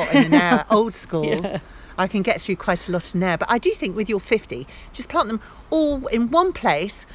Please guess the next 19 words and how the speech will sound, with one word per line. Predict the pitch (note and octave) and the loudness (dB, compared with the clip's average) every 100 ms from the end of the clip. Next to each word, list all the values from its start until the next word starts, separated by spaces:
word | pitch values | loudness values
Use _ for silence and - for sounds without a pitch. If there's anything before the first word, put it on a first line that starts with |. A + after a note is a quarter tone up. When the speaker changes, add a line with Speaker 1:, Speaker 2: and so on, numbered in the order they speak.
| - - | -20 -6
Speaker 1:
and | A3 | -4
plant | G#3 A#3 | -2 -2
them | G#3+ | 0
where | A3 | 0
you | G#3+ | 0
can | - | -2
see | G#3 - F#3+ | -4 -2 -2
them | E3 | -4
from | - F#3 E3+ | -6 -4 -4
the | |
kitchen | E3+ G3 - F3+ | -4 -8 -6 -6
sink. | - E3+ D#3 G3 - - - | -2 -2 -2 -12 -14 -20 -16
Speaker 2:
God, | - | -6
and | D3+ | -4
the | F3 | 2
back | B3+ - | 0 2
garden's | A3+ G#3+ G#3 | -2 -2 -2
more | A3 G#3 G3+ | 2 4 4
lawn | G3 G#3 E3+ D3 D3 | 4 4 4 0 -4